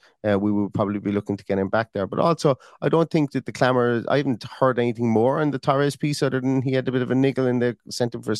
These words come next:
that he'll be going for a scan tomorrow. Um, and that's the thing that, uh, I, I suppose if that comes back and it's like, "Yeah, it's just a week or whatever," but that, then we just have to, you know, suck it up and, and, and deal with it. And, you know, we're, we're down to fifth and sixth,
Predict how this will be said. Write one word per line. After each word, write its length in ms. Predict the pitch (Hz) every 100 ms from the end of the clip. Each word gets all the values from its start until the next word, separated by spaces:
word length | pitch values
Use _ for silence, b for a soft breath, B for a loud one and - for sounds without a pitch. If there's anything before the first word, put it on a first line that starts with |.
| -
that 120 | 117 -
he'll 100 | 117
be 80 |
going 180 | 110 113
for 80 | 107
a 40 |
scan 260 | 104 - 117
tomorrow. 400 | - 123 123 120 b b b b _ -
Um, 320 | 123 123 - -
and 80 | 123
that's 300 | 151 147 -
the 120 | 113
thing 320 | 147 139 131
that, 300 | 120 113 - -
uh, 440 | 117 113 101 104 -
I, 100 | 90
I 20 |
suppose 460 | 117 117 120 107 -
if 140 | 120 - _ -
that 160 | 139
comes 180 | - 113
back 240 | 104 110 -
and 100 | 110
it's 100 | -
like, 180 | 104 101
"Yeah, 120 | 85
it's 120 | -
just 200 | - -
a 40 |
week 220 | 98 107 -
or 60 |
whatever," 360 | 95 101 101 101 b b _ -
but 120 | 90
that, 180 | 92 92
then 100 | -
we 100 | 98
just 200 | 98 107
have 100 | 110
to, 220 | - 117 - -
you 80 |
know, 80 | 107 -
suck 240 | - 104
it 80 | 117
up 100 | 120 -
and, 340 | 127 127 117
and, 200 | 127 127 - 123
and 160 | 131 127
deal 220 | 139 156
with 100 | 143
it. 140 | 110
And, 180 | 110 110 b b b b _ - -
you 140 | 120
know, 100 | 123 -
we're, 220 | - 120 117 107
we're 120 | 120
down 200 | 123 135
to 280 | 131 120 113 - _ - 113
fifth 340 | - 123 113 123
and 120 | 113
sixth, 560 | - 123 - - -